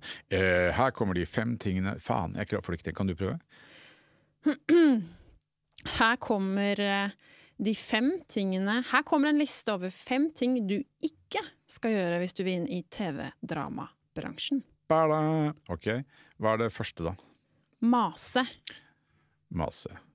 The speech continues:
Speaker 1: Eh, hva mener du da?
Speaker 2: Jeg mener, eh, jeg mener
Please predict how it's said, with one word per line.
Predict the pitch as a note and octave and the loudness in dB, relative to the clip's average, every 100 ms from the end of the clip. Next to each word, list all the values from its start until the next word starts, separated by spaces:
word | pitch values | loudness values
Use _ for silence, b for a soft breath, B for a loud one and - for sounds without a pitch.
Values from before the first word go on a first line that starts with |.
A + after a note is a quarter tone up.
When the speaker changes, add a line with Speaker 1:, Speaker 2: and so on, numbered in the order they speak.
| _ - | _ -6
Speaker 1:
Eh, | F2 E2 E2 E2 | -2 0 0 -2
hva | F#2 | -2
mener | F2+ D2 C2+ | 0 -2 -6
du | - | -8
da? | - b b _ _ - | -14 b b _ _ -2
Speaker 2:
Jeg | B3+ D4 D4+ | 2 4 4
mener, | C#4+ A#3 G3 G3+ A3+ A#3+ A#3 | 4 2 0 0 2 2 2
eh, | A#3+ A#3+ A#3 A#3 - | 2 2 0 0 0
jeg | A#3+ B3+ | 2 2
mener | B3 G#3+ F#3 F#3+ G#3 G#3+ | 2 2 0 0 0 -2